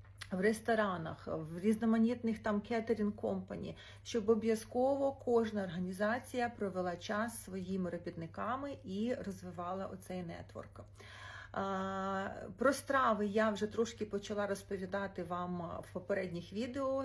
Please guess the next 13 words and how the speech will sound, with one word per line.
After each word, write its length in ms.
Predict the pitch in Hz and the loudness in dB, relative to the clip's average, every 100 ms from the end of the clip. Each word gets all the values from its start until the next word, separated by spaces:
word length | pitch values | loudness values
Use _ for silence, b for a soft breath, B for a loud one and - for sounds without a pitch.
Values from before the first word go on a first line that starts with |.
| - | -2
навіть 400 | 190 175 180 - | -2 -2 -4 -4
в 40 | |
магазинах 500 | 185 190 190 190 165 | -2 -2 -2 -2 -4
показувала, 580 | - 185 175 185 170 175 | -8 -8 -4 -4 -4 -6
що 180 | - 185 | -6 -8
продається, 560 | 196 185 226 381 392 220 | -6 -2 0 0 -2 -2
але 180 | 254 | 0
можу 280 | 254 247 240 | 0 0 -2
сказати, 540 | 214 208 208 262 302 220 | -6 -6 -2 -2 -2 -4
наприклад, 420 | 202 208 208 185 | -2 -4 -4 -2
декілька 420 | 196 202 190 - | -2 -4 -8 -8
слів, 340 | - 214 277 | -6 -6 -6
що 340 | 277 - 214 | -6 0 2